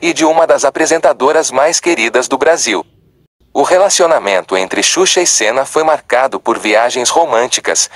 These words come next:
presentes luxuosos e declarações públicas de amor. Apesar da intensa paixão, ambos sempre preservaram a discrição em relação à vida pessoal.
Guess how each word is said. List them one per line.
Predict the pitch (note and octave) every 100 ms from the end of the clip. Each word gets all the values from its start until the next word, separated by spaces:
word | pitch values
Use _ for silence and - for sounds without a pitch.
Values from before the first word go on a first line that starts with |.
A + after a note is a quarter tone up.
| -
presentes | - E3+ C#3 D3+ E3 C#3+ A#2+
luxuosos | G#3+ - A#2+ A2 C3+ D#3 - C#3
e |
declarações | C3+ D3 E3 E3+ D#3+ D3 D#3 -
públicas | A#2 A#2 A#2+ B2+ A#2+
de | C3+
amor. | D3+ D3 F2+ - - _ _ _ _ _ _
Apesar | C3+ D#3+ C3+ C#3+ D3+
da | C3
intensa | A2+ F#2 C3 D#3 D#3+ D3+
paixão, | D3 A#2+ A#2+ B2+ - _ _
ambos | D3+ G3 E3+ -
sempre | D#3 F3 F3 D#3+
preservaram | D#3 D3 A#2 - A#2+ A#2+ F2
a | E2+
discrição | B2+ - D#3 - C#3 D#3 D#3
em |
relação | D3+ D#3+ E3 - C3+ D#3+
à | E3
vida | - A2 -
pessoal. | C#3 - D#3+ F#2+ D#2